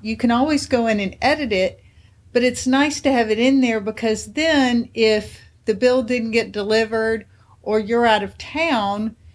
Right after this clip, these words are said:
you can just go and log into your online banking and pay those bills from anywhere. It's also safer to pay your bills through online banking than it is to mail someone a paper check, because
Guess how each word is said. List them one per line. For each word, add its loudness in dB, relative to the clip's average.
you 2
can -2
just -2
go 2
and 0
log 2
into 2
your 2
online -2
banking 0
and -6
pay -2
those 2
bills -4
from -8
anywhere. -8
It's 0
also 0
safer -2
to 2
pay -4
your 2
bills 0
through 2
online -2
banking -2
than 0
it 0
is 0
to -6
mail 0
someone -2
a -4
paper -6
check, -2
because 0